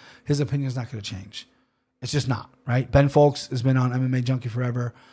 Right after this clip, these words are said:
His, go read his stuff. It's not gonna change over at The Athletic. You need to get a new point of view.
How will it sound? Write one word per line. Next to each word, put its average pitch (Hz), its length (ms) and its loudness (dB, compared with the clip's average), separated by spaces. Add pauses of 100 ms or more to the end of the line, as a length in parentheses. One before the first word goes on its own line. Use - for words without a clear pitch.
(160)
His, 143 260 4
go 156 280 8
read 147 200 8
his 139 160 2
stuff. 127 380 -4
It's 131 100 -4
not 131 140 0
gonna 120 140 -2
change 117 260 4
over 113 160 6
at 107 80 0
The 104 100 -4
Athletic. 92 400 -8 (360)
You 131 80 -2
need 135 120 2
to 135 80 2
get 131 140 0
a 120 40 -4
new 120 140 -6
point 110 240 -8
of 85 60 -14
view. - 160 -18